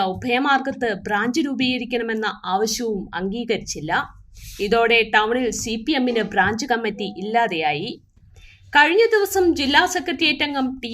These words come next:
എം ശശി പങ്കെടുത്ത ലോക്കൽ കമ്മിറ്റി യോഗത്തിലാണ് തീരുമാനം. മുപ്പത് ബ്രാഞ്ചുകളാണ് മണ്ണാർക്കാട് ലോക്കൽ കമ്മിറ്റികളിൽ ഉണ്ടായിരുന്നത്. ഇതിൽ ചങ്ങലേരി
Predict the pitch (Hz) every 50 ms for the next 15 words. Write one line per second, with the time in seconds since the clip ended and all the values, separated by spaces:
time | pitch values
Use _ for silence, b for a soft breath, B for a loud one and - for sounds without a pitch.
0 | 262 320 330 311 320 320 285 - 285 - 262 262 254 247 247 240 - 226 214 214
1 | 208 202 214 214 - 302 294 - 285 277 269 254 269 254 240 233 214 214 214 208
2 | 208 214 208 190 190 190 175 160 - - 190 185 190 185 175 160 147 139 143 185
3 | 254 269 - - - - - - - b b b b b - 214 220 214 - -
4 | 294 294 311 214 240 240 240 247 262 320 277 277 277 254 240 233 226 214 208 208
5 | 202 208 226 247 247 247 254 247 247 240 226 220 208 208 208 254 247 247 254 226
6 | 226 220 214 208 202 196 190 185 170 170 160 165 170 190 185 185 180 175 190 185
7 | 175 170 202 254 302 311 _ _ _ _ _ - _ _ _ - 269 240 285 320
8 | 294 - - - 269 277 302 330 370 415 427 415